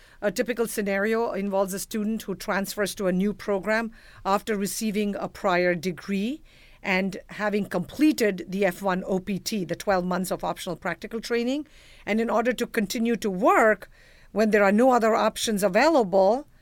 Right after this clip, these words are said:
because the H one B was either not filed or the person was not selected for, uh, the, in the H one B lottery or the H one, prior H one was denied, et cetera, the student then re-registers, goes back to school,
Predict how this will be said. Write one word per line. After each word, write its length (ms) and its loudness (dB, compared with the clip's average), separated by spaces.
because 280 2
the 120 2
H 180 2
one 180 2
B 140 -2
was 220 -2
either 240 0
not 240 2
filed 400 2
or 60 2
the 100 -4
person 340 -2
was 140 -2
not 220 -4
selected 600 2
for, 440 4
uh, 320 2
the, 200 -4
in 100 -2
the 120 0
H 160 0
one 160 0
B 140 0
lottery 520 2
or 140 2
the 140 0
H 120 -2
one, 200 -2
prior 320 0
H 180 -4
one 140 -2
was 120 0
denied, 380 0
et 140 -2
cetera, 420 2
the 80 0
student 440 2
then 300 4
re-registers, 1080 2
goes 280 0
back 240 2
to 100 2
school, 560 2